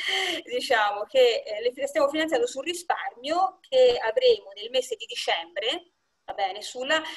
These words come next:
eh, ra-, raccolta, perché il me-, noi partendo il mese di dicembre con la raccolta differenzia-, con la, con la differenziata,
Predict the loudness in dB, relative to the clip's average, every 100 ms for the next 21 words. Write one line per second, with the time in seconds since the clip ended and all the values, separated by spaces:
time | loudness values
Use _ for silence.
0 | -8 0 0 0 -2 -4 -2 2 0 0
1 | -10 -12 -12 -20 -8 -8 0 2 2 0
2 | -14 -12 -8 -4 -4 -4 -4 -2 -2 0
3 | 2 2 -2 -2 -4 -6 -14 -12 -8 -6
4 | -6 -4 -2 -2 -4 -4 -4 -6 -12 -12
5 | -12 -12 -10 -10 -6 -6 -4 -6 -6 -8
6 | -10 -10 -10 -10 -10 -8